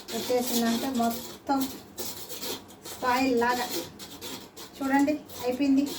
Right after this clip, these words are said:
బాయిల్ అయిపోద్ది. స్పాయిల్ అంటే మటాష్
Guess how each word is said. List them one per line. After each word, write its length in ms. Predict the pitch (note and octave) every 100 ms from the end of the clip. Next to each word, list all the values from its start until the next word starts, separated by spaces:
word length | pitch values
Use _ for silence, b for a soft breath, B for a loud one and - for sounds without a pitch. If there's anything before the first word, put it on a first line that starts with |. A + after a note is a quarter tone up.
| - - - - - - - - - - - - - - - - - - - - - - - - - -
బాయిల్ 340 | A#3+ B3 C#4+ C4
అయిపోద్ది. 480 | B3+ B3 A3+ G#3 - - -
స్పాయిల్ 420 | - A#3+ B3+ - B3
అంటే 280 | A#3 A3 B3 C#4 A3 - - - - -
మటాష్ 340 | A#3 D4+ D#4+